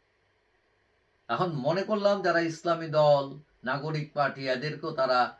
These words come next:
বুলায় বালায় তাদেরকে সাথে আনলো। এবং তাতে কি তারা বিএনপিকে টেক্কা দিতে পারবে? না পারা, উম, সক্ষমতা আছে।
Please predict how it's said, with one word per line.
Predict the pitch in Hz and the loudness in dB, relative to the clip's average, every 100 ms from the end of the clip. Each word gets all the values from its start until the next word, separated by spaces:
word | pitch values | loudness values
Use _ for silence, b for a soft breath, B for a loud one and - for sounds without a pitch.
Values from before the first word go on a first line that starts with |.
| _ | _
বুলায় | 101 127 135 135 | -12 -2 0 0
বালায় | 127 127 123 | 0 0 0
তাদেরকে | 123 117 120 120 | 0 -4 -6 -8
সাথে | - 143 180 | -6 -4 -2
আনলো। | 135 95 73 - _ _ _ _ _ _ _ _ _ _ _ _ _ _ _ - | -4 -4 -12 -18 _ _ _ _ _ _ _ _ _ _ _ _ _ _ _ -6
এবং | 123 135 | -4 -4
তাতে | - 143 190 | -2 -2 -2
কি | 180 185 | -4 0
তারা | 165 131 | 2 2
বিএনপিকে | 104 147 156 170 180 | -2 -4 -4 -4 -4
টেক্কা | 156 156 147 | -4 -4 -4
দিতে | 120 104 | -6 -10
পারবে? | 101 - - _ _ _ _ _ _ | -12 -14 -16 _ _ _ _ _ _
না | 113 | -8
পারা, | 135 127 117 - - _ _ - | -4 -2 -2 -4 -14 _ _ -14
উম, | 139 131 117 - | -12 -10 -12 -14
সক্ষমতা | - - - 113 - - | -6 -6 -6 -12 -12 -16
আছে। | - _ _ | -18 _ _